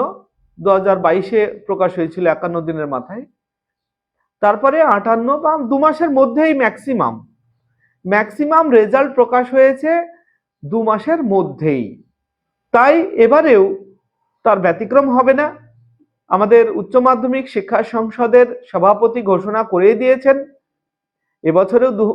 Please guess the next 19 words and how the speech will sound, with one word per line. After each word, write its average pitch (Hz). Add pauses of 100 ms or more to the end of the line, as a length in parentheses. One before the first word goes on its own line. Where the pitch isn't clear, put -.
(160)
দু 185
মাসের 202 (100)
মধ্যেই 190
রেজাল্ট 180
প্রকাশ 170 (140)
হবে। 208 (1600)
তো 240
দু 190
মাসের 311
মধ্যেই 269
যদি 285
রেজাল্ট 233
প্রকাশ 220 (300)
হয়, 170 (840)
তাহলে 233 (140)
আমরা 202 (1120)
ক্যালকুলেশন 226
করে 247
দেখলাম 185